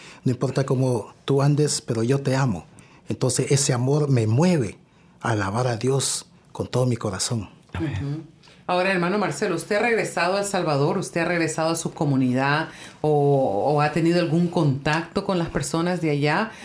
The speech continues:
Speaker 2: contándole, póngase, la vivencia que es de aquí, desde Toronto?
Speaker 1: Sí, yo, yo les cuento a mi familia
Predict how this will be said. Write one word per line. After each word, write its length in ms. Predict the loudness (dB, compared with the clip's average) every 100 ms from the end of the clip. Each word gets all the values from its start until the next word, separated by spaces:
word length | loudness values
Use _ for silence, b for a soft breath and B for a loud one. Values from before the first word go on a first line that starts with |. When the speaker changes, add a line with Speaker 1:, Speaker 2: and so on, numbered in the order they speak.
| B
Speaker 2:
contándole, 680 | 0 2 2 2 2 2 0
póngase, 540 | 0 0 2 0 0 0
la 140 | 2
vivencia 640 | 2 2 4 2 2 0 2
que 100 | 0
es 100 | 2
de 80 | -2
aquí, 240 | 0 0
desde 240 | 2 0
Toronto? 600 | 0 2 2 2 2 -2 -4 -14 -20 -20 -20 B B B B B B
Speaker 1:
Sí, 320 | 2 4 6
yo, 200 | 6 4
yo 180 | 2 2
les 140 | 2
cuento 260 | 2 2 2
a 40 |
mi 100 | 2
familia 640 | 2 2 2 4 2 2